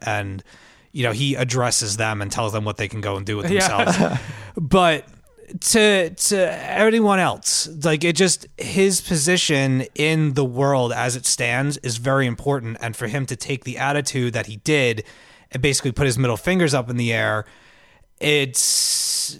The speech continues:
Speaker 1: it's just, I, I want better for him,
Speaker 2: Mm-hmm.
Speaker 1: and I'm hoping that with the next two issues,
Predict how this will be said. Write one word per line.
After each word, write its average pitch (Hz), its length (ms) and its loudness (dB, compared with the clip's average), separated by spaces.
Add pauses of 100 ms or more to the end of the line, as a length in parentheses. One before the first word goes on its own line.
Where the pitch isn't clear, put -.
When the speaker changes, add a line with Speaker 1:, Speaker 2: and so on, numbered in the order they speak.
(380)
Speaker 1:
it's 160 320 2
just, 170 340 2
I, 147 380 0
I 143 180 0
want 151 460 0 (140)
better 131 540 0
for 175 160 0
him, 202 340 4
Speaker 2:
Mm-hmm. 196 200 -8 (180)
Speaker 1:
and 143 100 0
I'm 143 180 0
hoping 139 560 0
that 123 220 0
with 127 140 -2
the 135 60 -4
next 123 280 -2
two 123 160 -4
issues, 117 640 -2